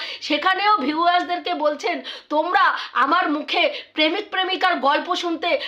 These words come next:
খুব ভালোবাসো, তোমাদের খুব ভালো লেগেছে।" লজ্জা করে না? লজ্জা করে না? একজন আদবুড়ি মেয়ে ছেলে হয়ে একটি মেয়ের বয়সী, আপনার মেয়ের থেকেও একটি ছোট বয়সী মেয়ের, যে দিদিমাকে সদ্য সদ্য হারিয়েছে, তার মানসিক ওই রকম পরিস্থিতির মধ্যে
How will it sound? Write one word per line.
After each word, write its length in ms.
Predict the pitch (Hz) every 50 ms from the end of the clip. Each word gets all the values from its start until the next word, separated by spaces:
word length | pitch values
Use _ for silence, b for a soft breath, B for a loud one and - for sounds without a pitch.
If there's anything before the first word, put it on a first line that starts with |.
| B B B
খুব 320 | - 359 415 466 - 262
ভালোবাসো, 680 | - - - 320 339 349 359 359 349 - - 311 - B B B B
তোমাদের 380 | 277 285 311 330 320 349 339
খুব 260 | 339 - 339 339 269 226
ভালো 240 | - 247 254 277
লেগেছে।" 380 | 302 302 294 294 285 285 302 277
লজ্জা 500 | 254 247 269 277 285 269 233 - 392 392
করে 240 | 381 381 381 392 403
না? 160 | 403 392 415 - B B B B B B
লজ্জা 500 | 240 294 349 392 415 415 - 440 480 466
করে 220 | 466 427 440 440 440
না? 360 | 453 453 466 466 466 - 311
একজন 260 | 311 - 403 403 - - -
আদবুড়ি 520 | 302 339 359 277 269 320 381 427 427 403
মেয়ে 240 | 359 381 381 403 392 392
ছেলে 180 | - - 403
হয়ে 440 | 392 370 - 381 392 403 539 - 330
একটি 220 | 339 339 - 415
মেয়ের 440 | 392 339 302 339 359 381 403 415 415
বয়সী, 480 | 403 392 392 392 415 403 427 415 349 285 B B B B
আপনার 460 | 269 311 381 - - 440 440 453 -
মেয়ের 260 | 370 403 440 480 494 494 -
থেকেও 260 | 508 - - 480 466
একটি 260 | 453 440 - 440 427
ছোট 280 | - - 381 370 370 381
বয়সী 760 | 403 403 - 285 240 294 302 320 339 359 349 - 403 392 381
মেয়ের, 640 | 330 330 339 359 415 480 508 - - - - - -
যে 320 | - 277 381 415 466 466
দিদিমাকে 600 | - 349 370 381 415 415 453 440 427 440 440 427
সদ্য 420 | 427 - 370 359 349 330 440 466 466
সদ্য 300 | 403 403 403 - 415 392
হারিয়েছে, 460 | 349 339 330 339 359 381 392 - 427 466 -
তার 260 | 370 339 370 359 302
মানসিক 580 | 302 302 320 349 370 415 - - 427 427 415 370
ওই 140 | 359 370
রকম 320 | 381 392 381 392 403 403 285
পরিস্থিতির 580 | - 311 320 349 339 - 370 349 339 392 359
মধ্যে 320 | 320 320 320 320 320 -